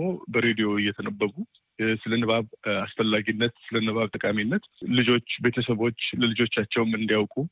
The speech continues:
እነዚህ የምናውቃቸው ዛሬ አገር የሚመሩት ሰዎች፣ ትላልቅ ዘፋኝና የቲያትር ወይም ደግሞ የንግድ ተቋም ባለቤቶችና ኃላፊዎች ሆነው የሚሰሩ ሰዎች ሁሉ አንድነት ሁሉም ያላቸው፣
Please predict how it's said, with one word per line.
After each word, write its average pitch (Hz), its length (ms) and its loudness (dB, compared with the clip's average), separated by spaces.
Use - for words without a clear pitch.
እነዚህ 120 280 2
የምናውቃቸው 123 720 2
ዛሬ 113 220 4
አገር 113 260 2
የሚመሩት 113 500 0
ሰዎች፣ 113 360 -2
ትላልቅ 117 440 0
ዘፋኝና 110 480 -2
የቲያትር 110 520 0
ወይም 107 240 -2
ደግሞ 113 260 -2
የንግድ 110 420 0
ተቋም 110 400 2
ባለቤቶችና 110 760 2
ኃላፊዎች 107 480 0
ሆነው 107 200 -2
የሚሰሩ 110 360 0
ሰዎች 113 340 -6
ሁሉ 151 180 -2
አንድነት 165 640 0
ሁሉም 151 360 0
ያላቸው፣ 113 680 0